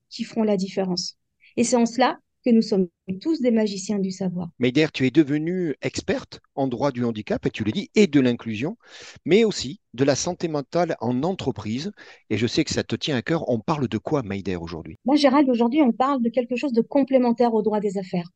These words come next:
Speaker 1: On ne peut pas parler de droit des affaires, intervenir auprès des entrepreneurs, auprès des entreprises, sans parler de ce droit du handicap et de l'inclusion dans lequel je suis tombée.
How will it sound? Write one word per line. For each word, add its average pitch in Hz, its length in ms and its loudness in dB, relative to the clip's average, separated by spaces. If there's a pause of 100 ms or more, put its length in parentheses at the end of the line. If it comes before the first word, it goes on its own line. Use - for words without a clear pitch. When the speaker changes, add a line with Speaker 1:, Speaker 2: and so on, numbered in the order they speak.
(240)
Speaker 1:
On 220 100 6
ne 233 80 8 (200)
peut 226 100 -4
pas 370 160 4
parler 294 280 4
de 247 140 4
droit 240 220 2
des 233 180 4
affaires, 220 460 -2
intervenir 240 680 2 (240)
auprès 202 260 0
des 190 180 4
entrepreneurs, 269 720 4
auprès 214 300 2
des 208 200 0
entreprises, 240 540 -4 (420)
sans 330 280 2 (520)
parler 233 360 2 (220)
de 240 60 0
ce 240 140 0
droit 247 300 2
du 220 160 0
handicap 226 480 0
et 214 60 0
de 190 40 0
l'inclusion 202 420 -2
dans 226 120 2
lequel 220 340 4
je 220 100 2
suis 214 180 -8
tombée. 233 420 0